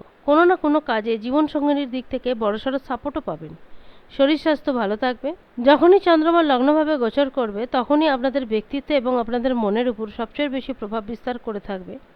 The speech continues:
তবে বৃহস্পতিবার দিন, অর্থাৎ দোসরা মে দিনটা ক্যারিয়ারের দিক থেকে খুব ভালো যাবে।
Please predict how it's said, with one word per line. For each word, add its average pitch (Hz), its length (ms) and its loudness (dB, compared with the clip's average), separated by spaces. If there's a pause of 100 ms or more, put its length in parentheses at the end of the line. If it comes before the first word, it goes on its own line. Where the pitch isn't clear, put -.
(160)
তবে 320 200 4
বৃহস্পতিবার 320 680 2 (120)
দিন, 254 240 -2
অর্থাৎ 240 280 -2
দোসরা 262 320 2
মে 311 180 2
দিনটা 254 440 -2
ক্যারিয়ারের 269 420 0
দিক 277 200 -6
থেকে 262 200 -8
খুব 226 260 -6
ভালো 254 220 -2
যাবে। 233 260 -4